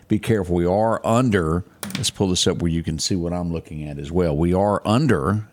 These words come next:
as we go here to take a look here, a, uh, dense fog advisory. Now, as we look north of here, it is extremely bad. Kemper County into Neshoba County, and, uh,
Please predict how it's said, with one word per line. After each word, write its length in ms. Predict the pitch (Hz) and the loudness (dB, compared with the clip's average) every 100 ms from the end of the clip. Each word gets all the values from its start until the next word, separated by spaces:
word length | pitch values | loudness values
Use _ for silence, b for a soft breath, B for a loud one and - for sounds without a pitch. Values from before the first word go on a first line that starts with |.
| 92 | -6
as 140 | 78 | -2
we 100 | 80 | -2
go 160 | 78 78 | 0 0
here 140 | 82 | 0
to 80 | 76 | 0
take 200 | 85 - | -2 -2
a 40 | |
look 180 | 76 71 | -2 -2
here, 260 | 92 107 B B B B B _ _ _ _ _ _ B B B - | 0 -2 B B B B B _ _ _ _ _ _ B B B 0
a, 160 | 104 | 2
uh, 160 | 95 90 | 4 2
dense 300 | 90 127 110 | 2 0 0
fog 320 | 123 117 101 | 0 2 2
advisory. 640 | 85 92 120 123 82 64 55 | 2 2 2 2 0 -2 -2
Now, 220 | 87 87 | 0 0
as 120 | 73 | 2
we 140 | 104 | 2
look 200 | 104 110 | 2 2
north 520 | 90 98 113 180 220 113 | 2 2 4 2 2 0
of 140 | 82 | 2
here, 340 | 92 82 73 - | 2 2 0 -2
it 180 | 101 120 | 2 2
is 160 | 90 82 | 2 0
extremely 560 | 76 - 131 131 110 | -2 0 2 2 2
bad. 340 | 85 87 80 - | 2 0 0 -2
Kemper 300 | 131 - 110 | -4 -2 -2
County 460 | - 113 113 107 B B B B B - - | 0 2 2 0 B B B B B -12 -2
into 200 | 104 95 | 0 2
Neshoba 480 | 87 - 123 110 | 2 2 2 2
County, 400 | - 113 104 101 | 0 2 2 4
and, 160 | 92 | 4
uh, 60 | 92 | 2